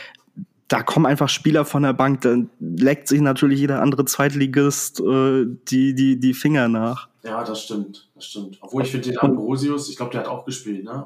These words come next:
Speaker 2: Oder vertausche ich da was? Ich fand
Speaker 1: Der, der kam Pace Kadunic rein, genau, den hat
Speaker 2: Der war gar
Speaker 1: Tim
Speaker 2: nicht
Speaker 1: Walter dann
Speaker 2: schlecht.
Speaker 1: irgendwann erlöst.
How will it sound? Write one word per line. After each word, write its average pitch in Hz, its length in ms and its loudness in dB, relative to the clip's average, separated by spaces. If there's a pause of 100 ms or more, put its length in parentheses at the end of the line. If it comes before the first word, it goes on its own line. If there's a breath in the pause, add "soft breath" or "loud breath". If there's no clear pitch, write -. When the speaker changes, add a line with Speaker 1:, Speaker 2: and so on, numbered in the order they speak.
Speaker 2:
Oder - 120 -20
vertausche 107 520 -14
ich - 80 -20
da 120 120 -10
was? - 260 -12 (1120)
Ich - 100 -12
fand 131 200 -4
Speaker 1:
Der, 160 260 4
der 151 180 2
kam 160 280 0
Pace 151 300 0
Kadunic 139 600 2
rein, 127 320 2
genau, 123 260 4
den 127 220 2
hat 127 160 0 (200 loud breath)
Speaker 2:
Der - 80 -8
war - 80 -2
gar - 100 -4
Speaker 1:
Tim 147 140 4
Speaker 2:
nicht 139 80 4
Speaker 1:
Walter 156 280 4
dann 143 160 2
Speaker 2:
schlecht. - 60 2
Speaker 1:
irgendwann 139 440 4
erlöst. 139 600 2